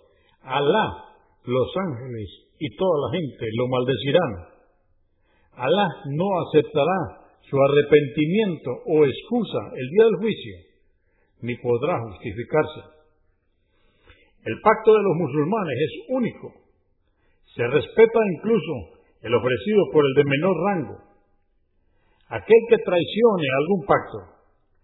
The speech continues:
incurrirá en la maldición de Alá, de los ángeles y de toda la gente. Alá no aceptará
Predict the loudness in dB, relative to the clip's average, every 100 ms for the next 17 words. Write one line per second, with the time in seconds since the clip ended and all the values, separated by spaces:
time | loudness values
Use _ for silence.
0 | _ _ -20 -20 -12 -8 -4 0 0 0
1 | -2 0 -2 -2 -6 -6 -4 0 2 2
2 | 0 -4 -14 -20 _ _ _ _ _ -10
3 | -6 -4 -4 -4 -4 -10 -12 -16 _ _
4 | _ _ -10 -6 0 4 4 2 -4 -6
5 | -8 -14 -20 _ _ _ _ _ _ _
6 | _ _ _ _ -8 0 0 0 -4 -4
7 | -2 -2 -2 -4 -4 -2 0